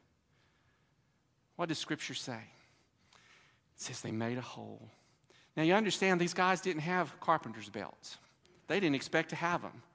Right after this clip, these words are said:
They didn't expect to need 'em. There was no power saws. Uh, there was no hammers even. Uh, there was nothing. So they looked around and they found maybe some, uh, poles, uh, maybe some charred, broken pieces of ceramic, uh, clay,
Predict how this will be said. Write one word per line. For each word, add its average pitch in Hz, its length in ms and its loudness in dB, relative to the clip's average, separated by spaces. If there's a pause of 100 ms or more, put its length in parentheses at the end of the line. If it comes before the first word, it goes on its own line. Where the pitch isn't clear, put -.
They 156 100 -2
didn't 160 160 0
expect 165 340 -2
to - 60 -4
need 165 280 0
'em. 98 140 -6 (340)
There 139 80 -6
was 131 80 -4
no 160 140 6
power 180 380 10
saws. 185 560 8 (520)
Uh, 135 280 6
there 143 160 0
was 135 120 -6
no 160 140 6
hammers 175 500 8
even. 151 380 4 (420)
Uh, 143 120 4
there 156 100 4
was 156 140 0
nothing. 190 480 8
So 196 160 2
they 180 100 8
looked 240 320 12
around 226 360 10
and 190 100 8
they 170 80 8
found 240 480 10 (180)
maybe 196 260 8
some, 156 320 6 (220)
uh, 143 240 10
poles, 233 800 8 (300)
uh, 143 160 10
maybe 208 380 8
some 160 200 2
charred, 233 640 8
broken 214 360 8 (180)
pieces 220 420 4
of 147 100 4
ceramic, 196 680 6 (300)
uh, 139 100 6
clay, 220 580 8